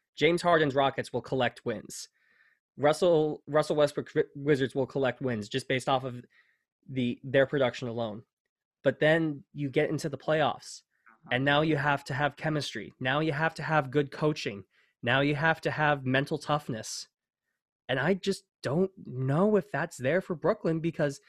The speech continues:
Speaker 1: there's nothing to base it off of except for, like, their previous track records in, on other teams. But Kyrie had LeBron, and Kyrie was checked out in Boston, and Kevin Durant was on the Golden State Warriors.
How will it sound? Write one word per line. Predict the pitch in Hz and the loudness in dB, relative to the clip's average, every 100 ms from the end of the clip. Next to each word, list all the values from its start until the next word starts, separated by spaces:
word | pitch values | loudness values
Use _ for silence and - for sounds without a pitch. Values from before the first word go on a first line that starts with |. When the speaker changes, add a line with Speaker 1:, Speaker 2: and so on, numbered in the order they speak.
| - _ - | -20 _ 0
Speaker 1:
there's | 147 147 127 | 2 4 2
nothing | 131 147 175 196 208 | 0 2 2 4 2
to | 180 | 2
base | 135 156 226 - | 2 2 2 -2
it | 135 | -2
off | 110 - | -2 -2
of | 113 131 180 _ _ _ _ _ _ _ _ _ _ _ _ | -2 -2 -4 _ _ _ _ _ _ _ _ _ _ _ _
except | 143 - 165 - | -2 0 -2 2
for, | 160 135 | 0 2
like, | 147 139 - - - _ _ | 2 2 -4 -20 -20 _ _
their | 143 151 | -2 0
previous | 147 - 180 147 | 2 2 0 0
track | - 180 175 | 0 0 0
records | 156 139 135 127 - | 0 0 -2 -4 -6
in, | 156 156 143 131 - | -4 -2 -4 -6 -2
on | 143 147 | 0 2
other | 151 135 | 2 2
teams. | 107 - 202 139 - - _ _ _ - | -2 0 2 0 -4 -14 _ _ _ 0
But | 147 - | 0 0
Kyrie | - 175 196 208 | 0 2 4 4
had | 165 175 180 | 2 2 0
LeBron, | 156 139 120 147 208 180 196 - _ _ _ _ _ | 0 -2 2 4 4 4 0 -4 _ _ _ _ _
and | 147 147 | 0 0
Kyrie | 156 185 208 | 4 4 4
was | 175 143 | 2 -2
checked | - 196 196 | -2 -4 0
out | 202 180 | 0 0
in | 156 | 0
Boston, | 127 160 - - 139 175 - _ _ _ _ - | -2 -2 -2 -4 -4 -4 -10 _ _ _ _ 0
and | 170 | 0
Kevin | - 208 214 | 4 4 4
Durant | 175 156 214 165 | 2 4 4 4
was | 156 | 4
on | 175 190 | 6 6
the | 175 | 6
Golden | 160 202 214 | 8 8 8
State | 208 - 226 | 4 4 4
Warriors. | 147 156 233 240 135 104 113 - | 4 6 8 6 4 0 0 -2